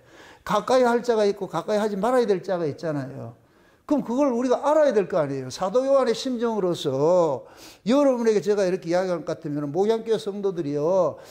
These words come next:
가까이 할 사람과 가까이 할 사-, 하지 말아야 될 사람이 있습니다. 그럼 그걸 알려줘야 될 거 아니에요. 어떤 사람을 가까이 하고 어떤 사람을 가까이 하지 않는 사람이냐.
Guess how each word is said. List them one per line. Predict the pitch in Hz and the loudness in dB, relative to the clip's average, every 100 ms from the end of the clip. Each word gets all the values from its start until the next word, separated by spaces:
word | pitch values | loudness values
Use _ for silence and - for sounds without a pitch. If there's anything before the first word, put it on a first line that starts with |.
| - - | -20 -10
가까이 | 165 185 233 247 | -8 -6 0 2
할 | 233 233 | 2 0
사람과 | 226 233 214 196 | -2 -4 -2 -6
가까이 | 147 147 208 | -6 -4 -4
할 | 185 214 | -2 -2
사-, | 214 | -4
하지 | - 233 202 | -2 -2 0
말아야 | 196 254 220 | 2 4 4
될 | 202 | 2
사람이 | 165 190 208 156 | 2 0 2 0
있습니다. | - 208 208 160 131 147 143 - - - | -4 -6 -4 -2 0 0 -2 -8 -20 -6
그럼 | 311 | -6
그걸 | - 233 247 - | -4 0 0 0
알려줘야 | 311 339 302 247 254 | 2 4 4 0 0
될 | 202 | -2
거 | 190 | -2
아니에요. | 160 147 | -6 -4
어떤 | 147 156 254 269 | -6 -6 -4 -2
사람을 | 269 269 269 220 | 0 2 0 -2
가까이 | 202 220 226 | -6 -2 -2
하고 | 220 233 | 0 -2
어떤 | 185 - 226 | -2 -4 -2
사람을 | 240 233 | -2 -2
가까이 | 233 160 214 | -6 -6 -4
하지 | 208 214 | -2 -2
않는 | 165 190 214 | -4 -6 -4
사람이냐. | 208 202 190 165 135 139 151 156 131 - | -2 -2 -4 -8 -8 -6 -4 -4 -8 -14